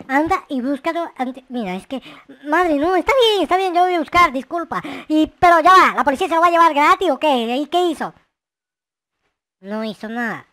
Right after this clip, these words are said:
Para mí creo que es una confusión, pero anda a averiguar, no lo sé. Mm, conociendo a Nuni, ese seguramente hizo algo. Bueno, vamos a buscar, pero no quiero ir sin nada, güey, me da miedo. Bueno, yo,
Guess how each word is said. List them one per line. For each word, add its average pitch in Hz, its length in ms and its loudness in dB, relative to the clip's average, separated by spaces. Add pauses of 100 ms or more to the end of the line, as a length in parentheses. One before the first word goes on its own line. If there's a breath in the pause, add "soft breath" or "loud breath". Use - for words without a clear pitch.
Para 180 220 -10
mí 247 220 -8
creo 240 200 -8
que 226 120 -8
es 220 100 -12
una 220 160 -10
confusión, 190 600 -14
pero 170 160 -10
anda 214 180 -8
a 220 40 -6
averiguar, 160 340 -12
no 214 220 -10
lo 190 60 -12
sé. 156 200 -20 (680 loud breath)
Mm, 202 400 -10
conociendo 262 400 -4
a 262 60 -4
Nuni, 294 680 -6
ese 262 240 -4
seguramente 277 440 -4
hizo 277 180 -6
algo. 240 320 -4 (380 loud breath)
Bueno, 302 240 6
vamos 320 180 2
a 302 40 -2
buscar, 349 500 4
pero 320 320 0
no 262 180 -10
quiero 285 280 -4
ir 262 180 -6
sin 247 240 -8
nada, 247 220 -4
güey, 190 160 -10
me 196 100 -10
da 233 100 -8
miedo. 226 280 -10
Bueno, 175 380 -14
yo, 240 220 -6